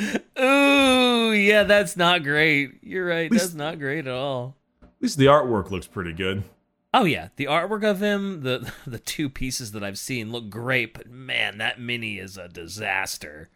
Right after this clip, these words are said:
Speaker 2: Yeah, the, the old Sanguinor Mini is not good. Uh, the Sanguinary Guard Minis are not much better, but, uh, ah, here's Shai's text. Would you like to read?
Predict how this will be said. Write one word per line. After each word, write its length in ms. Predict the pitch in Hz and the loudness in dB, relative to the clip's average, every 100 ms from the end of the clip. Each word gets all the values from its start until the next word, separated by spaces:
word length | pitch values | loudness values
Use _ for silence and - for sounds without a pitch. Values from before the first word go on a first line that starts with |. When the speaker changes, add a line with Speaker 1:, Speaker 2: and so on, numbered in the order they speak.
| - - _ _ - | -20 -20 _ _ -10
Speaker 2:
Yeah, 520 | 85 71 73 73 78 | -6 -6 -6 -4 -4
the, 200 | 104 135 | 0 0
the 180 | 131 160 | 4 4
old 320 | 160 160 151 | 6 2 0
Sanguinor 800 | 120 - 117 110 104 101 98 92 | -2 -2 -2 0 -2 -2 -2 -4
Mini 260 | 98 98 95 | -4 -4 -4
is 160 | 90 | -4
not 280 | 107 104 87 | -2 -2 -2
good. 480 | 92 87 85 85 87 - - _ _ - | -6 -4 -4 -4 -6 -12 -20 _ _ -2
Uh, 300 | 95 92 90 | 0 0 -2
the 80 | 104 | 0
Sanguinary 480 | 220 214 190 175 135 | 2 4 6 4 4
Guard 300 | 143 139 127 | 4 2 2
Minis 280 | 127 120 | 0 0
are 60 | 117 | 0
not 180 | 113 107 | -2 0
much 260 | 101 92 85 | -2 -4 -6
better, 560 | 90 90 90 90 90 _ _ _ _ | -4 -2 -2 -4 -6 _ _ _ _
but, 300 | - - - _ _ _ _ _ _ _ _ _ _ _ _ - | -10 -10 -10 _ _ _ _ _ _ _ _ _ _ _ _ -4
uh, 340 | 92 87 85 - | 0 0 0 2
ah, 380 | 170 104 82 - | 4 4 -2 -4
here's 340 | 143 135 117 | 2 2 0
Shai's 580 | - 127 127 110 - - _ | -4 -2 -2 -2 -8 -18 _
text. 200 | 127 - | -14 -12
Would 120 | 95 | -8
you 40 | 98 | -8
like 80 | 92 | -8
to 60 | |
read? 260 | 98 131 175 | -4 -4 -4